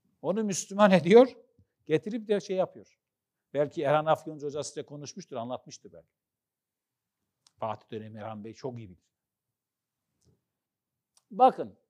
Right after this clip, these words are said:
Aşık Paşa Zade'ye gö-, şö-, göre şöyle de nedir?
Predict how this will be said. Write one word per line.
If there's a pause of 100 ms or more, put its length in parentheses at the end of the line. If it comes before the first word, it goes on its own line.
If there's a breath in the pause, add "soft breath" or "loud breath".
(140)
Aşık
Paşa
Zade'ye
gö-,
şö-, (220)
göre
şöyle
de
nedir?